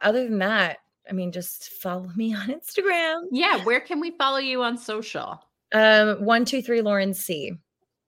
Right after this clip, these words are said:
Speaker 1: on
Speaker 2: All right.
Speaker 1: TikTok or Instagram. I don't really post many TikToks, but every once in a while I'll do, I do. But I
Speaker 2: And
Speaker 1: wanna
Speaker 2: they
Speaker 1: do
Speaker 2: are,
Speaker 1: this
Speaker 2: they're
Speaker 1: fun.
Speaker 2: golden,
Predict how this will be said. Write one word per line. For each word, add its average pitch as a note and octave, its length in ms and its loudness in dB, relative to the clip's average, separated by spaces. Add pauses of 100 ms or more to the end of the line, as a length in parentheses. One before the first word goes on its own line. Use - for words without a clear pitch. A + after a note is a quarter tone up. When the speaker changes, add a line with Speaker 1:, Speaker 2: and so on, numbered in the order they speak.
Speaker 1:
on E3 300 -2
Speaker 2:
All F3 160 -2
right. E3+ 320 -4
Speaker 1:
TikTok A3+ 360 -6
or G#3+ 60 2
Instagram. E3+ 540 0
I F3 80 2
don't A3 160 2
really G3+ 220 6
post F#3+ 240 2
many F3 260 0
TikToks, F#3+ 400 0
but G3 40 4
every F3+ 160 4
once E3+ 200 -6
in E3+ 60 -8
a - 20 -6
while D3+ 180 -4
I'll D3+ 40 -4
do, E3+ 220 -6
I E3 80 -2
do. E3 260 -4 (160)
But - 220 -4 (840)
I A3+ 60 4
Speaker 2:
And B3 60 6
Speaker 1:
wanna B3+ 100 6
Speaker 2:
they C4 60 6
Speaker 1:
do C4+ 40 6
Speaker 2:
are, B3+ 300 4
Speaker 1:
this A#3 140 -8
Speaker 2:
they're A#3+ 160 2
Speaker 1:
fun. A3 100 0
Speaker 2:
golden, F#3+ 560 -2